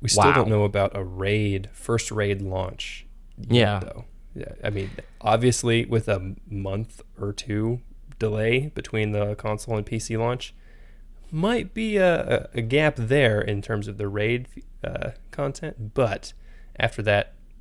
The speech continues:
Speaker 1: I'm not gonna see any, uh, any gap there. That's nice.
Speaker 2: We did see the Activision's Bli-, Activision Blizzard earnings call that came out this last week, and I, I gotta admit,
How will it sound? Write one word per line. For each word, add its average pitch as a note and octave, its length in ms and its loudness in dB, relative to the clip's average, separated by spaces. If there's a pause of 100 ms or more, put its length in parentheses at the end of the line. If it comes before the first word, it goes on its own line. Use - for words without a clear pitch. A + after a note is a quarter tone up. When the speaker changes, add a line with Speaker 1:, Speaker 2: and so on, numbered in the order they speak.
Speaker 1:
I'm G#2 100 -4
not F#2+ 160 -2
gonna - 300 -10
see - 260 -8
any, - 240 -12
uh, - 200 -12 (440)
any G3 140 4
gap - 260 -4
there. - 280 -16
That's - 180 -6
nice. - 300 -12 (340)
Speaker 2:
We C#3 180 2
did B2+ 420 4
see C#3+ 560 0
the A2+ 180 4
Activision's G#2+ 760 2
Bli-, G2 340 0 (220)
Activision A2+ 760 0
Blizzard G2 500 2 (220)
earnings F#2+ 420 6
call F2 520 0
that - 200 -6
came F2+ 240 -4
out F2 180 -6
this - 200 -10
last E2+ 480 -4
week, G2 360 0 (380)
and G#2+ 400 6 (960)
I, C3+ 240 2 (180)
I C#3 100 -2
gotta D3+ 260 2
admit, A#2 480 4